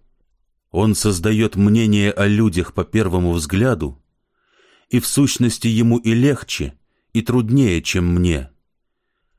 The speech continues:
Ему труднее, потому что он логичен и способен беспощадно вынести приговор,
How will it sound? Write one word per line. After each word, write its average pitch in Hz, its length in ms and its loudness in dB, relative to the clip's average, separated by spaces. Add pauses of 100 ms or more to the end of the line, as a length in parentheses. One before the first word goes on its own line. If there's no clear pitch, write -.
(420)
Ему 110 380 0
труднее, 110 680 2
потому 104 400 0
что - 260 -2
он 104 180 2
логичен 90 760 -2 (640)
и 120 120 0
способен 123 600 0
беспощадно 120 800 -2
вынести 120 460 2
приговор, 113 680 0